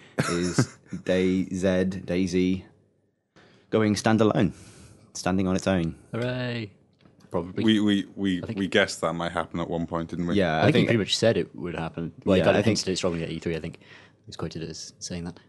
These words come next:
Speaker 1: Yeah, I mean, it makes a huge amount of sense given how well that game is continuing to, well, how, well, the mod is continuing to do and
Speaker 2: Mm.
Speaker 1: the big take-up there's been.
Speaker 2: Hopefully it'll be exactly the kind of, uh, motivation they need to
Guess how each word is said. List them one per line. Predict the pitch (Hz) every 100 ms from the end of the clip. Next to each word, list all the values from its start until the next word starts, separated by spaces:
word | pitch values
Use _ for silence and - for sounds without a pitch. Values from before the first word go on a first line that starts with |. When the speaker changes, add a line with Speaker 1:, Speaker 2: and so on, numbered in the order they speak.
| -
Speaker 1:
Yeah, | 113 101 -
I |
mean, | 104 104
it |
makes | 101 -
a | -
huge | - 98 82
amount | 78
of | -
sense | 85 67
given | - 76 76
how | - - 76 78
well | 76 73 73 73
that | 71 -
game | 73 69
is | 73
continuing | 78 76 82 78 78 73
to, | - -
well, | 78
how, | 73 80
well, | 73
the | 73
mod | 71 95 71
is | 65
continuing | - 80 76 76
to | 76
do | 78 76 73 73
and | 71
Speaker 2:
Mm. | 87 82 - _ _
Speaker 1:
the | -
big | 80 -
take-up | 82 -
there's | -
been. | 78 76 - -
Speaker 2:
Hopefully | 98 90
it'll | 82
be | 87 80
exactly | 98 107 - 92
the | 87
kind | 92 85 85
of, | - - -
uh, | 87 82 76 -
motivation | 92 - 90 -
they | 82
need | 82 80
to | - 82